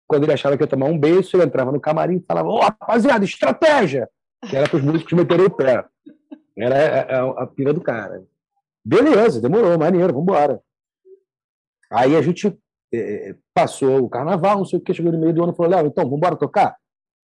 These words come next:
"Bora, vambora." E aí, por volta de setembro, outubro, a gente começou a ensaiar. Era, ele chamou os amigos da bateria, era o pessoal ali do Monobloco, era o pessoal do Empolgas Nove.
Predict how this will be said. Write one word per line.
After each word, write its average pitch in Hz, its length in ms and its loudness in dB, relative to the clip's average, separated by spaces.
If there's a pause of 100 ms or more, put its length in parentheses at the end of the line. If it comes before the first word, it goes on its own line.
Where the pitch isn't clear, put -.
"Bora, 120 460 -2
vambora." 151 360 -8 (600)
E 156 120 2
aí, 170 220 2
por 208 200 0
volta 165 360 0
de 127 420 -6
setembro, 131 800 -6
outubro, 135 280 -6
a 139 40 -2
gente 139 140 -12
começou 170 340 -4
a 170 40 0
ensaiar. 156 500 -2 (760)
Era, 127 600 -2 (140)
ele 123 140 -2
chamou 135 280 0
os 131 80 0
amigos 170 720 0
da 110 120 -8
bateria, 120 440 0
era 139 100 2
o 135 60 -8
pessoal 131 420 0
ali 123 120 -2
do 123 100 -2
Monobloco, 139 540 -4
era 113 60 -8
o 101 60 -20
pessoal 117 380 -6
do 117 60 -8
Empolgas 117 340 -6
Nove. 120 560 -4